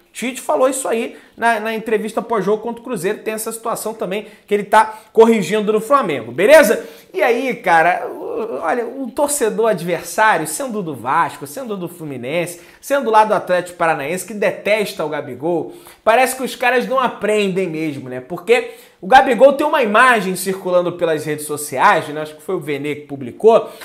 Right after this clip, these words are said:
né? É, do Gabigol ali, é, aquecendo, e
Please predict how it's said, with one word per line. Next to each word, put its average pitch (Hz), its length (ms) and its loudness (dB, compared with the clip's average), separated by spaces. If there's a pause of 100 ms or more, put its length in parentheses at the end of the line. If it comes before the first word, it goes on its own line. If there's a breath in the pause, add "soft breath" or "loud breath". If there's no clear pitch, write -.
(200 loud breath)
né? 190 120 2 (220)
É, 214 400 8 (100)
do 214 120 -2
Gabigol 269 420 6
ali, 269 300 4 (260)
é, 208 160 2
aquecendo, 208 800 0
e 220 400 -6